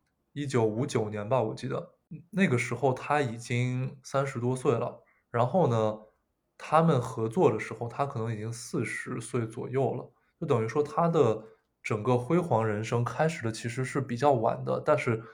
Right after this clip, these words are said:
他牛逼就牛逼在他这个辉煌人生 <laughs> 一直辉煌到他去世都是辉-，辉煌的。<laughs>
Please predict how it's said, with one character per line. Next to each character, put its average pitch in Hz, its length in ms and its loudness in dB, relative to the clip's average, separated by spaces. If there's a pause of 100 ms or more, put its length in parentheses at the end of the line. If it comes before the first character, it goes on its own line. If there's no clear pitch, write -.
(460)
他 151 160 4
牛 123 160 4
逼 123 120 -2
就 143 140 0
牛 110 140 0
逼 123 120 -6
在 120 380 2
他 127 260 -2 (240)
这 139 120 0
个 120 60 0
辉 139 120 0
煌 131 180 2
人 113 80 4
生 - 240 0 (260)
<laughs> - 320 -14
一 165 80 -2
直 143 180 6
辉 139 180 6
煌 131 220 8
到 131 100 8
他 135 160 6
去 147 260 4
世 131 200 4
都 135 160 10
是 143 100 4
辉-， 135 240 8
辉 143 320 6
煌 123 360 8
的。 - 160 8
<laughs> - 100 -12